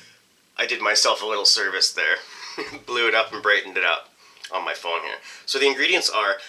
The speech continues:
apple cider vinegar, fatali peppers, tomato paste, carrots, water,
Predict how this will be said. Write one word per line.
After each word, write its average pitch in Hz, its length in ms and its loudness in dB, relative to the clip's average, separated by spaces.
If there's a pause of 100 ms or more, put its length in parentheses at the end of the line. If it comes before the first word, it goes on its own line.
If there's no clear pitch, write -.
(180)
apple 127 220 0
cider 123 340 4
vinegar, 131 500 0
fatali 131 560 0
peppers, 147 480 -2 (200)
tomato 131 340 2
paste, 104 520 0 (200)
carrots, 127 560 2 (240)
water, 110 440 2